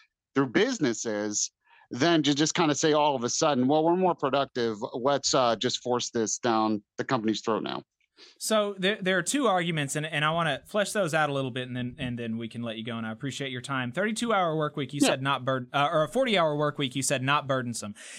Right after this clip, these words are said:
Speaker 2: And I actually, I, I've, I very strongly disagree with that, actually. Um, I, I think that, that, uh, and, and, you know, obviously everything is relative. You know, people used to work, and some people, and people in the U A W, you know, work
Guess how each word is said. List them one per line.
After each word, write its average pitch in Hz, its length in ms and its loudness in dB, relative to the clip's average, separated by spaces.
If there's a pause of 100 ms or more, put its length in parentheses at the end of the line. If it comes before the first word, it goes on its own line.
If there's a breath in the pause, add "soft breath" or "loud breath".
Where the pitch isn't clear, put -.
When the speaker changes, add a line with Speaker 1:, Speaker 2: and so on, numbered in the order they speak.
Speaker 2:
And - 100 4
I 359 220 4
actually, 196 680 2
I, 170 640 2
I've, 135 260 -2 (360)
I 214 160 2
very 160 360 0
strongly 143 420 0
disagree 107 420 -6
with 107 140 -8
that, 85 280 -16
actually. 104 580 -8
Um, 113 640 -4
I, 123 340 -4
I 127 140 -2
think 139 240 -6
that, 127 260 -6
that, 120 360 -6
uh, 131 240 0
and, 175 180 0
and, 185 160 2
you 180 60 4
know, 151 180 2 (360 loud breath)
obviously 294 500 4
everything 262 300 2
is 160 140 0
relative. 180 480 0
You 175 60 -8
know, 160 120 -4
people 170 300 -2
used 160 200 0
to 156 80 0
work, 156 240 0
and 190 140 2
some 302 180 4
people, 240 300 2
and 208 160 2
people 233 260 2
in 226 80 4
the 208 80 4
U 233 140 4
A 202 80 2
W, 170 520 0
you 156 120 0
know, 131 280 0
work 170 360 0